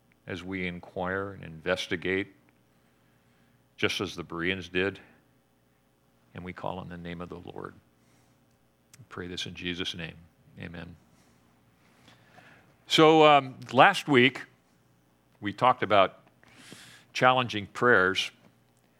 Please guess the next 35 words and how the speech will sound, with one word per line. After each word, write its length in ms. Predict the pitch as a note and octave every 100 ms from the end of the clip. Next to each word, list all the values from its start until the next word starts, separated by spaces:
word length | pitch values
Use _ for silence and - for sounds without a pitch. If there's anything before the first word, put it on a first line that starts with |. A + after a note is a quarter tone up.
| _ _ -
Today, 240 | - B2
we're 120 | A#2
gonna 160 | G#2 G2
talk 280 | - G#2+ G2+
about 340 | F#2 F2+ F2 - _ _ _ _ _ _ _ _ _
hurdles 720 | - - D#3+ G2+ D2 - - - - _ _ _ _ _ _
to 100 | -
challenging 500 | F2+ F#2+ D#2 D#2 - -
prayers. 380 | - - - - _ - _ _ _ _ _ _ _ _ _ _ - G2
You 100 | A#2
know, 200 | G#2+ - - - - - _ -
many 280 | C3+ F3
of 100 | F3+
us 160 | C3+ -
thank 260 | C#3+ C#3+ C3
God 300 | C3+ C3 B2
in, 160 | A#2 -
in 500 | A#2 A2 A2 G#2+ A2 _ _ _ - A2
good 240 | C3+ C3+
times, 360 | C#3 A2+ A#2 A#2
and 80 |
we 100 | A2+
pray 240 | A2+ C3+ B2+
urgently 480 | C3+ C#3 C3 A#2+ A2+
in 80 | G2+
hard 320 | A#2 B2+ A#2+
times, 380 | A#2 F#2+ G2+ G2+
and 80 |
we 100 | G#2+
forget 300 | G#2 A2+ C#3+
to 80 | C#3+
pray 260 | - B2 G#2+
in 140 | G2+
busy 260 | G2+ G#2 G2
times. 540 | - F#2 - - -